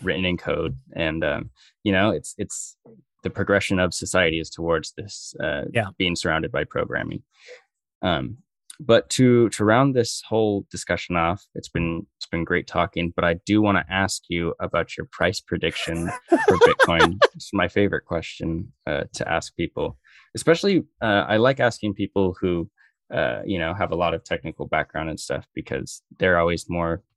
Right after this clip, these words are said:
Speaker 1: reasonable in their answers. So what, what's your price prediction for the end of this year, twenty twenty-one, and, uh, a decade from now, twenty thirty?
Speaker 2: Oof, a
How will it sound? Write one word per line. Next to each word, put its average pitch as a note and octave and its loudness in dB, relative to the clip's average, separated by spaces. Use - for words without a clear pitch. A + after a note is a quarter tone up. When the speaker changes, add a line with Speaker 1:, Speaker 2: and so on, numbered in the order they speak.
Speaker 1:
reasonable F#2+ 0
in E2 -2
their D#2+ -2
answers. - -8
So E2+ 2
what, G2 4
what's B2+ 2
your C3+ 2
price G#2+ 2
prediction F2 -4
for D#2+ 2
the F2 0
end G2 4
of F2 2
this G2+ 0
year, A#2 4
twenty F2+ -4
twenty-one, F#2 0
and, F2 -4
uh, E2 0
a - 0
decade E2 -2
from E2 -4
now, D#2 0
twenty D#2 -4
thirty? C2 -4
Speaker 2:
Oof, C3 4
a - -8